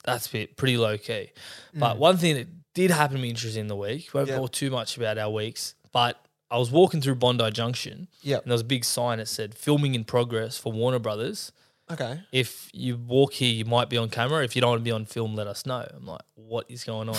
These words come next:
Speaker 1: here?"
Speaker 2: <laughs> No way.
Speaker 1: I walk past, and it's the Inspired Unemployed and, like, Dirty Dom and all that. They're
Speaker 2: Oh, yeah.
Speaker 1: all in these security guard outfits,
Speaker 2: Yeah.
Speaker 1: pretty much pulling pranks on people in that, like, Bondi Middle Sh-, Market
Speaker 2: Oh,
Speaker 1: Park.
Speaker 2: yeah, yeah.
Speaker 1: Yeah, down there.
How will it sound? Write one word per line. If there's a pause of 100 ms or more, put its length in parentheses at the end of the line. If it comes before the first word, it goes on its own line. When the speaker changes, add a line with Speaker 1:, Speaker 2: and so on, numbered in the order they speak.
(100)
Speaker 1:
here?"
Speaker 2:
<laughs>
No
way.
Speaker 1:
I
walk
past, (220)
and
it's
the
Inspired
Unemployed
and,
like, (140)
Dirty
Dom
and
all
that. (100)
They're
Speaker 2:
Oh,
yeah.
Speaker 1:
all
in
these
security
guard
outfits,
Speaker 2:
Yeah. (200)
Speaker 1:
pretty
much
pulling
pranks
on (140)
people
in
that,
like, (140)
Bondi
Middle
Sh-, (200)
Market
Speaker 2:
Oh,
Speaker 1:
Park.
Speaker 2:
yeah,
yeah. (120)
Speaker 1:
Yeah,
down
there.